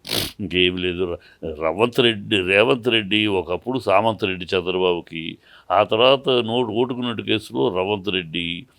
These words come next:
ఆ తర్వాత ఇవాళ సీఎం రెడ్డి అయ్యాడు. సీఎం రేవంత్ రెడ్డి అయినాకైనా భాష శైలి మార్చుకోవాలి, కొంచెం హుందాతనంగా, గౌరవంగా మాట్లాడుకోవాలి. ఇప్పుడే ప్రజలు అనుకుంటున్నారు, ఈ రేవంత్ రెడ్డి కాకుండా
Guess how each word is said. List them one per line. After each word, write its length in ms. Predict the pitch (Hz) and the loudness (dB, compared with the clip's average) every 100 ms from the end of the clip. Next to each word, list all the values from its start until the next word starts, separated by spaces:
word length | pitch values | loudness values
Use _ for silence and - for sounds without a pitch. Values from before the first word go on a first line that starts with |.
| _ - | _ -8
ఆ 120 | 87 90 | -4 -2
తర్వాత 280 | 95 127 | 0 -2
ఇవాళ 180 | 131 117 | 2 0
సీఎం 420 | 127 - 98 117 | 0 -4 0 0
రెడ్డి 260 | 104 95 98 | 0 0 0
అయ్యాడు. 580 | 90 87 85 82 80 76 _ _ _ | 0 0 -4 -6 -8 -12 _ _ _
సీఎం 520 | - 82 104 147 147 | -16 -6 0 0 2
రేవంత్ 340 | 143 147 143 139 | 2 2 0 -2
రెడ్డి 180 | 135 139 | -2 0
అయినాకైనా 540 | 139 139 123 131 147 | 0 -2 -2 -2 -2
భాష 440 | 131 107 113 110 123 143 156 170 _ _ _ | 0 4 4 2 2 4 2 -2 _ _ _
శైలి 460 | - 123 117 120 147 | 0 4 4 2 0
మార్చుకోవాలి, 600 | 110 101 - 95 107 - | 4 2 2 -4 -2 -2
కొంచెం 300 | 98 110 104 | -4 -2 -4
హుందాతనంగా, 720 | 95 113 110 107 104 101 127 | 2 4 4 4 -2 -2 -2
గౌరవంగా 560 | 104 95 95 98 113 | 2 0 2 0 -2
మాట్లాడుకోవాలి. 1080 | 104 92 90 92 82 87 85 80 78 80 - - _ | -4 -4 -2 -4 -4 -6 -6 -6 -8 -8 -10 -18 _
ఇప్పుడే 320 | 113 113 170 | -8 2 6
ప్రజలు 360 | 180 151 151 156 | 6 6 4 6
అనుకుంటున్నారు, 580 | 139 135 143 120 113 110 | 4 4 -2 -2 -2 -2
ఈ 220 | 117 120 | -2 0
రేవంత్ 340 | 104 117 156 | 2 2 2
రెడ్డి 220 | 175 165 156 | 0 0 2
కాకుండా 720 | 147 139 147 147 151 147 | 2 2 -2 2 4 6